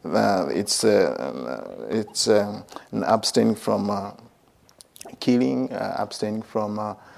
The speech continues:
uh, from, uh, taking what's not given, and abstaining from, uh, sexual misconduct. This is what we call skillful action. So that definition you must have under your belt.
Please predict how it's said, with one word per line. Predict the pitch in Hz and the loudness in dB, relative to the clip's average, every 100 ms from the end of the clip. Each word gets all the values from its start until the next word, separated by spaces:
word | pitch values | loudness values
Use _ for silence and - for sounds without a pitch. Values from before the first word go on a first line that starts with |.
| - - | -20 -18
uh, | - - - - - - - | -12 -10 -10 -12 -14 -14 -14
from, | - 113 107 104 | -4 0 0 -2
uh, | 98 95 | -6 -6
taking | - 104 110 110 | 0 2 2 0
what's | 110 - | -2 -2
not | 113 110 - | -2 -2 -2
given, | 117 117 160 190 _ - _ - | -2 0 -4 -6 _ -20 _ -16
and | 208 208 | -10 -6
abstaining | - - - - 160 | -6 -6 -6 -6 -8
from, | - - - - - | -6 -6 -6 -10 -14
uh, | |
sexual | - - - - - - | -14 -12 -12 -10 -8 -6
misconduct. | - - - 262 - - | -8 -6 -4 -4 -6 -6
This | 123 151 | -8 -6
is | 131 131 | -6 -4
what | 135 | -4
we | 135 | -4
call | - 147 143 | -6 -4 -4
skillful | - - 147 143 139 | -4 -6 -6 -2 -2
action. | 156 - - 196 - _ - _ | -2 -2 -10 -10 -14 _ -20 _
So | - 113 | 0 8
that | 110 - | 8 8
definition | 135 - 135 127 120 110 | 2 4 4 4 0 0
you | 104 | -2
must | 104 - | -4 -2
have | 113 104 | -2 0
under | 104 104 | 0 0
your | 104 | 0
belt. | 98 104 95 - | 0 -2 -2 -10